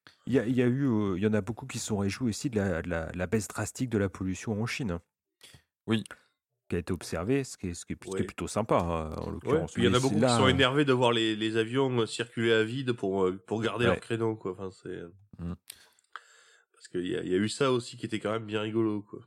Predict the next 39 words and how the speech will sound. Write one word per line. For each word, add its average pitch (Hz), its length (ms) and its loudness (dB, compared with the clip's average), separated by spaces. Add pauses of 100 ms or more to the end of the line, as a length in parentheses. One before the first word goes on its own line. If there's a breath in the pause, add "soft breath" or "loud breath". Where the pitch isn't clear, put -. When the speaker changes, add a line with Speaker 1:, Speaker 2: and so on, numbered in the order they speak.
(1400 soft breath)
Speaker 3:
Mais 104 120 -20
bon. - 180 -14 (500)
Speaker 2:
Donc, 101 140 0
si - 160 -4
je 110 120 -4
résume, 127 380 4
on 104 140 6
va 92 80 6
tous 117 260 -4
devenir 117 480 4
des 95 180 2
iki-, - 340 -12
des 90 380 2
hikikomori, 104 920 2
euh, 80 300 -2
pendant 85 320 -2
plusieurs 87 340 -2
Speaker 1:
Ouais. 87 60 0
Speaker 2:
mois. 113 280 2 (320)
Speaker 1:
En, 139 160 2
en 139 80 4
fait, 190 200 2
vous 117 160 0
avez 113 140 2
qu'à 113 140 4
Speaker 2:
Pour 113 80 8
Speaker 1:
réécouter 123 160 6
Speaker 2:
éviter 127 260 4
la 117 100 8
Speaker 1:
toutes - 100 -2
les 135 120 10
Speaker 2:
peste. 147 100 6
Speaker 1:
émissions 143 320 0
de 113 140 4
S 107 160 2
D 113 80 2
X 165 300 -2
et 85 160 -2
tout 95 80 0